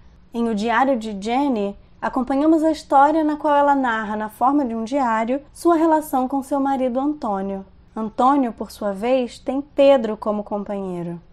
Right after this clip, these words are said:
É assim que se forma o triângulo que envolve Jenny, Antônio e Pedro,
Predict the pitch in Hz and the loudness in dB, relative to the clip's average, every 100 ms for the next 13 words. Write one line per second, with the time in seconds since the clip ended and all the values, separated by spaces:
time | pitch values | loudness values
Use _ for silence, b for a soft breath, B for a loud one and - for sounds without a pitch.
0 | b - 233 240 320 339 320 320 - 262 | b -2 -2 2 2 2 0 -4 -2 4
1 | 254 285 294 285 277 294 285 254 294 294 | 4 6 2 0 -2 0 2 2 2 2
2 | 240 220 220 254 240 214 220 214 202 202 | 0 -4 -6 -4 -4 -2 -2 -2 -4 -8
3 | 185 220 220 240 285 320 349 - 233 226 | -8 -6 -4 0 0 0 -2 -6 -8 -4
4 | 240 247 269 254 240 - 214 220 233 277 | -2 -2 -2 -2 -4 -4 -2 -2 -2 -2